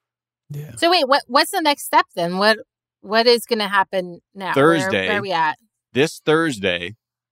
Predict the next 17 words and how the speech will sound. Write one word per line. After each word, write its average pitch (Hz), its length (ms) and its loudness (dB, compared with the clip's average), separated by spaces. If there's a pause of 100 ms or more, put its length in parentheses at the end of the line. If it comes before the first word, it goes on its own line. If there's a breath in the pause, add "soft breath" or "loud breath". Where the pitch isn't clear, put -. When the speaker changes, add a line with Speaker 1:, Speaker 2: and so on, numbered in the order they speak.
Speaker 3:
the 107 280 0
feds 117 260 2
will 113 120 -4
come 113 260 0
back 98 340 0
with 92 200 -2
the 95 340 0
redactions 95 1080 -6
that 90 160 -2
they're 95 140 -2
like, 85 280 -6 (180)
"These 123 240 2
are 135 60 -2
the 123 120 -2
things 107 380 -2
we 98 80 -8
just, 85 380 -18